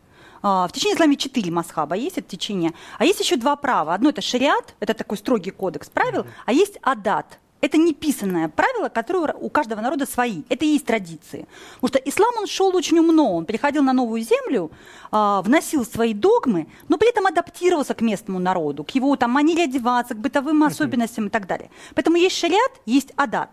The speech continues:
Speaker 1: У каждого народа свой. Ваххабиты не признают адат. Они говорят, что мы все должны быть одинаковыми, все должны быть мусульманами,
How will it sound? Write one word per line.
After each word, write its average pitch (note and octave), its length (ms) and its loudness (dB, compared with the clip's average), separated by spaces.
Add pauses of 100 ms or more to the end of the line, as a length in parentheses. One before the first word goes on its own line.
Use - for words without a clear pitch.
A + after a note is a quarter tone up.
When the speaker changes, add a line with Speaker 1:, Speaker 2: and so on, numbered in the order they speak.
(140)
Speaker 1:
У B3+ 60 -6
каждого F#4+ 260 -2
народа B3+ 260 -2
свой. F3 380 -8 (640)
Ваххабиты E4+ 360 0
не D4+ 240 6
признают F#3 520 -2
адат. D3 240 -6 (560)
Они D#4+ 60 0
говорят, F#4 180 4
что - 100 -4
мы E4 80 4
все G#4 140 -2
должны D#4+ 200 4
быть C#4 100 0
одинаковыми, D4 480 2
все C#4+ 100 -2
должны C4+ 180 2
быть C4 140 0
мусульманами, A#3+ 640 0